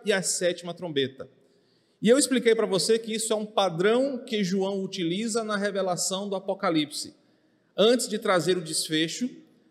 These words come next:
João costuma fazer um paralelo do que está acontecendo entre os finais. Aqui, no capítulo dez, enquanto os ímpios estão sofrendo os impiedosos açoites da sexta,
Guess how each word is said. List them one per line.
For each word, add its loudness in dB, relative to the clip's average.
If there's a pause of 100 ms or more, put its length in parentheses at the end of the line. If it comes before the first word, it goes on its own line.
(120)
João 4
costuma -2
fazer 0
um -4
paralelo 2 (280)
do -6
que -2
está 2
acontecendo 0
entre -4
os -2
finais. 0 (560)
Aqui, 4
no 4
capítulo 0
dez, 2
enquanto 2
os 2
ímpios 0
estão 0
sofrendo 0 (280)
os -2
impiedosos 2
açoites 2
da 4
sexta, 0